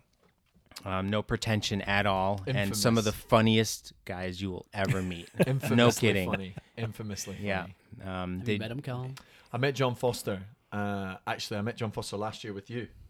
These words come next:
Speaker 2: Uh, we went down to the, I think it was the Marriott in the South Side.
Speaker 1: Yeah.
Speaker 2: And, um,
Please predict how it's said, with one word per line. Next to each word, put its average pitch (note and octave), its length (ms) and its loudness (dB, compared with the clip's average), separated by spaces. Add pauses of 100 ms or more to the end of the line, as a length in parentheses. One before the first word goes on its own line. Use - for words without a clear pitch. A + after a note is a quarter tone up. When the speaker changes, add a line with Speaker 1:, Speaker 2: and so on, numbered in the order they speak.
Speaker 2:
Uh, F#2 220 -8
we G2 140 -6
went G2 200 -6
down G2+ 240 -2
to G2 300 -6
the, F2+ 200 -10
I - 400 -20
think C3+ 120 -8
it D3 40 -10
was B2+ 100 -8
the G#2 60 -6
Marriott G#2+ 420 0
in G#2 60 -8
the G2 40 -8
South G#2 240 -4
Side. G2 340 -4 (300)
Speaker 1:
Yeah. G2+ 220 2 (200)
Speaker 2:
And, G2+ 380 -2
um, F#2+ 380 -4